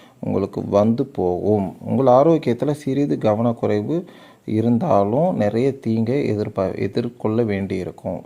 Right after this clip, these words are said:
எனவே, அஹ், கொஞ்சம் கேர்ஃபுல்லா இருங்க.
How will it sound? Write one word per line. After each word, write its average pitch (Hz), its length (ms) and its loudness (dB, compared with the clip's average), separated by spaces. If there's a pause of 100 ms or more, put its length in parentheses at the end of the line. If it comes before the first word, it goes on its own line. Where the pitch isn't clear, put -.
எனவே, 98 720 -2 (680)
அஹ், 117 200 2
கொஞ்சம் 208 340 4
கேர்ஃபுல்லா 110 680 2 (180)
இருங்க. 101 500 -2